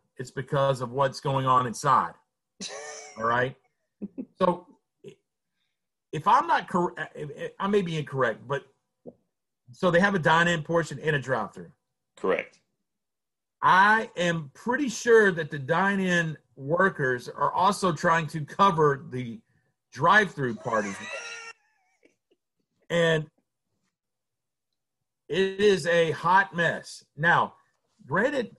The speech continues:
Speaker 1: Adam, granted, every time I get it, it's hot, it's hot, it's hot. It's made to order. So,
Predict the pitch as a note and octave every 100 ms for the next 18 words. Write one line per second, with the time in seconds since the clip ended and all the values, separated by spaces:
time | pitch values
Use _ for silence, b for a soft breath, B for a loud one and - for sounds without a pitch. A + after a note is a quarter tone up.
0 | - F#3 F#3 F3+ _ - D#3+ G#3 C#3 A#2
1 | - _ _ _ _ _ _ _ _ _
2 | _ D3 E3+ E3+ F#3+ F#3+ F#3+ E3 G#3+ G3+
3 | D3 _ C3+ C3+ C3 D3+ F3+ F3+ - _
4 | _ _ - C#3+ C#3+ D#3 D#3+ D3 D#3+ D3
5 | G#2 B2+ C3 C3 D#3+ F#3 G3+ F3 E3+ G#2
6 | - _ - D#3+ D3+ F#2+ -